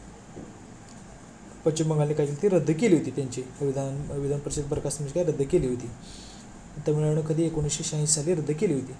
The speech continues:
तर या ठिकाणी पुढे जाऊन आपल्याला याचे ॲनालिसिस करण्याचं म्हणजे, अ, विधान परिषदेचे कलम कुठले येते, विधान परिषद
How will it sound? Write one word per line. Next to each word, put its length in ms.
तर 60
या 80
ठिकाणी 360
पुढे 360
जाऊन 180
आपल्याला 280
याचे 200
ॲनालिसिस 360
करण्याचं 380
म्हणजे, 320
अ, 40
विधान 220
परिषदेचे 480
कलम 180
कुठले 280
येते, 200
विधान 280
परिषद 220